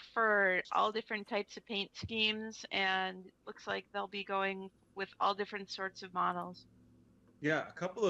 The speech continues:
Speaker 2: those things are super, super versatile. Um, I know that the Shatterscape and the Broken Ground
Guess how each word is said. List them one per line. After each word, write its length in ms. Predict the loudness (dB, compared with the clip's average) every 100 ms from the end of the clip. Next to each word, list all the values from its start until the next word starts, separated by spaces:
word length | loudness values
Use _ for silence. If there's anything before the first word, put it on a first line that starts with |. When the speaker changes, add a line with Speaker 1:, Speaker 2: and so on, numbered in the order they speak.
| 2
Speaker 2:
those 80 |
things 220 | 0 -2 -2
are 100 | -8
super, 480 | -12 -8 -6 -4 -4
super 200 | 0 2
versatile. 840 | 4 2 0 -2 2 2 2 -4 -2
Um, 480 | 2 4 2 -2 -10 _ _ _ _
I 40 | 2
know 120 | 4
that 200 | 4 2
the 180 | 0 0
Shatterscape 760 | 0 0 0 -4 -2 -2 -2 -6 -6
and 160 | -2
the 140 | 0 2
Broken 360 | 2 2 0 0
Ground 400 | 2 2 0